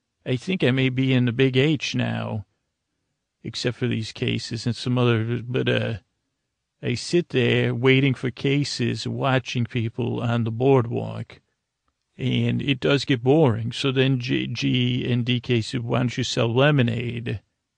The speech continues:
And then we had a debate about giving it away for free and what, like, uh, but I said, "Let's sell it, uh, for whatever," but because then the, the D K is very, very bright too. And she said, "Well,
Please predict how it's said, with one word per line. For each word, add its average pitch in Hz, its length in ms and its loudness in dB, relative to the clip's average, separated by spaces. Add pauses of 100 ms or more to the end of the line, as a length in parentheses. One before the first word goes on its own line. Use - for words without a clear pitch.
(680)
And 123 160 -2
then 135 140 4
we 131 80 4
had 131 120 4
a 117 60 0
debate 120 340 2
about 117 300 -2
giving 123 320 2
it 117 80 2
away 117 260 0
for 123 200 -8
free 143 640 -2
and 113 160 0
what, 127 200 0
like, 127 500 -2
uh, 113 320 -2 (320)
but 139 100 -2
I 135 40 0
said, 131 200 -2
"Let's 151 220 0
sell 139 400 2
it, - 280 -8
uh, 117 400 -2 (540)
for 127 220 -4
whatever," 131 560 2
but 131 260 2
because 123 300 -2
then 123 160 2
the, 131 160 0
the 131 300 -4
D 131 280 -2
K 139 240 4
is 117 140 -4
very, 127 340 2
very 127 600 -2
bright 120 440 0
too. 135 360 2
And 117 120 -2
she - 180 -6
said, 127 220 -4
"Well, 165 540 0